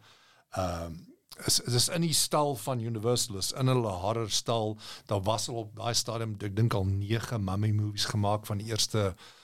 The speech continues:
Boris Karloff movie in, in die dertigs af. Was al klomp Mummy movies al en dis 'n genre ding wat al jare wys in Amerika en hulle like daai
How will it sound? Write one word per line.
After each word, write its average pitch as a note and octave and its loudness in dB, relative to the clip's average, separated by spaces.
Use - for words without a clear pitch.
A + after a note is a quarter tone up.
Boris G#2+ 0
Karloff G#2+ -2
movie G#2 2
in, F#2+ -2
in F#2 -4
die F2 -6
dertigs G#2+ -2
af. - -4
Was F#2+ 2
al G2+ -12
klomp B2+ 0
Mummy G#2 2
movies G2+ -2
al A2 2
en G2+ 0
dis F#2 2
'n - -4
genre A2 0
ding G2+ 0
wat F#2 -4
al G2+ 2
jare G#2 2
wys G2+ -2
in A2+ -8
Amerika G2 -2
en G#2 0
hulle F#2 2
like G2+ 0
daai F#2+ 0